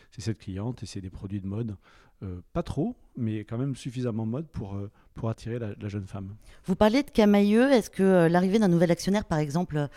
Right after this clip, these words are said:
Speaker 2: chez Pimki ou ailleurs, change la donne et transforme l'organisation
Speaker 1: Oui, ça
Speaker 2: d'une
Speaker 1: peut,
Speaker 2: entreprise ?
Speaker 1: hein, euh, on a, euh, certainement, euh, avec l'arrivée d'un nouvel actionnaire, de, de nouvelles compétences,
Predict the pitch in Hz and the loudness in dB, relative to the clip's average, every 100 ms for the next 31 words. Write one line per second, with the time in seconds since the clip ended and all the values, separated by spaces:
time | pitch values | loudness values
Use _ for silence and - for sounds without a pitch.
0 | - - - - 185 185 185 - 208 202 | -20 -20 -10 -4 2 4 4 2 2 4
1 | 156 160 185 240 214 - - - - 233 | 6 6 6 6 4 0 -10 -14 0 0
2 | 196 190 180 247 196 170 160 190 165 151 | 4 4 4 2 2 0 -2 -2 0 0
3 | 147 143 139 165 - _ - 196 - 143 | 0 0 -4 -8 -10 _ 0 0 2 2
4 | 160 254 165 180 - 120 113 113 123 127 | 4 4 4 2 2 0 0 -2 -4 -6
5 | 131 131 120 131 131 110 110 123 147 127 | -6 -2 -2 0 0 0 -2 -4 -8 -10
6 | 202 117 120 - 117 123 147 120 - - | -10 -8 -8 -6 -4 -2 -2 -4 -6 -20
7 | - 117 117 - 107 110 120 104 101 98 | -8 -2 -2 -2 -4 -2 -2 -2 -4 -6
8 | - 113 139 127 110 104 101 104 104 104 | -6 -6 -4 -4 -6 -8 -8 -8 -6 -6
9 | 107 101 107 113 - 98 98 160 - | -6 -6 -6 -8 -8 -10 -8 -8 -10